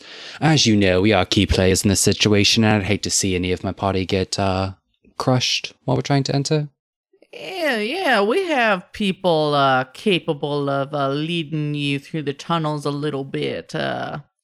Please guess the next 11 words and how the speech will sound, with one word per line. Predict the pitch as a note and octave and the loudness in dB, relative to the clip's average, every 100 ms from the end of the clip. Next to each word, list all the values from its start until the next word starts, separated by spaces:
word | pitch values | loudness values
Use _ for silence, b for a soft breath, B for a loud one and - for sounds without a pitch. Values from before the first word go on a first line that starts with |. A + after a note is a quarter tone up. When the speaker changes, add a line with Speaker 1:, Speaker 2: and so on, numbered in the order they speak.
| b b b b b | b b b b b
Speaker 2:
more. | F3+ E3+ E3 B3 C4+ | -2 2 2 2 2
Uh, | D3+ C#3+ C#3 D#3 B B - | 2 2 0 -2 B B -2
we | B3 B3 | 2 4
have | B3+ G#3+ | 4 2
a | |
friend | - - G3+ A#3 F4 E4 | -4 -2 0 2 2 -2
who's | A3+ F#3 | -2 -4
pretty | - - G#3+ F3+ | -6 -4 0 0
good | D#3 F3 F3 E3 | 0 0 2 2
at, | D#3 C#3+ C#3 | 2 0 -2
um, | C3+ G2 E2+ G#2+ B2+ | -2 -4 -6 -8 -10